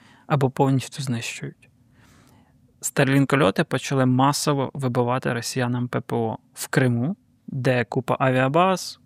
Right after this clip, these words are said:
купа об'єктів, е, стратегічного значення, Кримський міст, їхня ікона. Е,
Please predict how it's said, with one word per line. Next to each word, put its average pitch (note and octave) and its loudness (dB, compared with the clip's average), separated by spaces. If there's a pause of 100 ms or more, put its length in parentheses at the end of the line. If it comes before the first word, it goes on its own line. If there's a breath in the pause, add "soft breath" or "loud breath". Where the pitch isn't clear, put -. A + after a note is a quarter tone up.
(140)
купа B2 0
об'єктів, C3 -4
е, A#2+ -4 (360)
стратегічного B2 -2
значення, D#3 0
Кримський - -4
міст, E3+ -2 (420 soft breath)
їхня C3+ 2
ікона. B2 0
Е, - -10